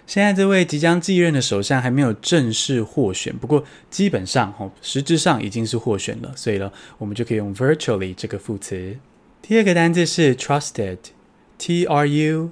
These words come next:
S T E D，trusted，可信赖的，是形容词。Oracle has been selected as a trusted tech partner. 美国企业不是抢着争夺抖音的美国版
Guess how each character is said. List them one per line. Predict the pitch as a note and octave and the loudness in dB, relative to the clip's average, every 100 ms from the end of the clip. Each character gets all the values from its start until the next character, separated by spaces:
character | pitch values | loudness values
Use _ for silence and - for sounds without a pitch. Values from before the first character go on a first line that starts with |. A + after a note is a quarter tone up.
| - | -4
S | C3+ C3+ - | -4 -4 -4
T | C#3 B2+ | -2 0
E | B2 B2 | 0 -2
D，trusted， | A#2 B2+ F#2+ F2 _ _ _ - C#3+ D3 - G#2 F#2 - - _ _ | -2 -2 -4 -8 _ _ _ -6 -4 -4 -6 -10 -10 -14 -20 _ _
可 | - | -4
信 | G2+ - C#3 | -2 0 0
赖 | B2+ A2+ | 0 -2
的， | F#2+ - - | -6 -12 -16
是 | - A2 | -14 -12
形 | G2 | -8
容 | F#2+ G2 | -8 -8
词。 | G2+ G2 F#2 G2 _ _ _ - - - | -8 -8 -10 -12 _ _ _ -20 -20 -10
Oracle | - E3+ G#3 - A3 G3+ | 0 2 2 -2 -2 -2
has | C#3 | -4
been | - C3 | -4 -4
selected | C3 G#2+ G2+ G#2 - G#2+ | -4 -6 -6 -10 -8 -6
as | G2+ F#2+ - | -6 -10 -12
a | F#2 | -14
trusted | - - D#3+ E3+ - E3+ E3 | -10 -4 -4 -4 -6 -6 -6
tech | - C#3 C3+ - | -6 -6 -6 -16
partner. | - G#2+ F#2 F#2+ - _ _ _ _ - - - - | -10 -8 -8 -12 -16 _ _ _ _ -20 -20 -20 -4
美 | D3 C#3+ | 0 2
国 | C#3+ D3+ D#3+ | 4 6 4
企 | - G#3 | 2 2
业 | F#3+ E3+ | 6 6
不 | C#3+ | 4
是 | F3 | 0
抢 | E3+ D3 A2+ | 0 -2 0
着 | A#2+ | 0
争 | D3 E3 | 0 2
夺 | C#3+ C3 | 2 0
抖 | C3 A#2+ A2+ | 2 2 2
音 | D3+ | 0
的 | D3+ | 2
美 | B2+ G#2+ | 2 0
国 | - A2+ | 0 0
版 | A2+ G2+ | 0 -2